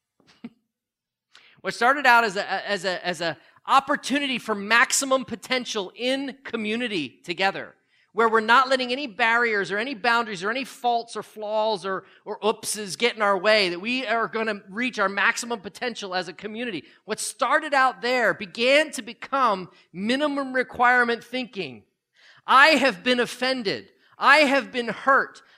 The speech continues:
You have done something to me. Therefore, I get to extract from you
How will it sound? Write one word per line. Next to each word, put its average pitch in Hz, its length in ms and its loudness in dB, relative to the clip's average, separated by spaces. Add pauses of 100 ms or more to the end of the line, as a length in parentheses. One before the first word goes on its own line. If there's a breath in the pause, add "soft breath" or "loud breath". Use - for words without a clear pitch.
You 277 240 0
have 269 260 2
done 254 220 4
something 240 380 -4
to 226 120 -10
me. 233 280 -4
Therefore, 311 1120 2
I 285 420 4
get 294 300 -4
to 285 280 -10
extract 285 840 -2
from 220 380 -6
you 202 640 -8